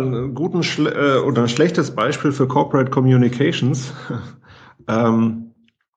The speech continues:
ich hab, äh, gesehen, äh, als sie's gerade getwittert hatten und, äh, irgendwie Seolytics, äh, schrieb, dass, ähm, dass sie jetzt beide fusionieren.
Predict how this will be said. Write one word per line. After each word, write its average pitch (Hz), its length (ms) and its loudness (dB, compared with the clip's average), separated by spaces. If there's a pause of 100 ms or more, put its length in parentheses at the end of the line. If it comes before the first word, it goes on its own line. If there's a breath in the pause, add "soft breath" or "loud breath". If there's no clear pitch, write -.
(220)
ich - 160 -8
hab, - 440 -6
äh, 101 440 -6 (560)
gesehen, 127 600 2
äh, 139 40 2
als 117 480 0
sie's - 280 -6
gerade 117 600 2
getwittert 135 500 -2
hatten 127 340 0
und, 110 380 -2
äh, 110 380 -2
irgendwie 110 580 -2 (480 soft breath)
Seolytics, 127 760 2
äh, 117 180 0
schrieb, 139 480 0
dass, 120 420 -2
ähm, 107 640 -2
dass 110 200 -4
sie 131 60 4
jetzt 123 120 2
beide 117 220 2
fusionieren. 120 880 2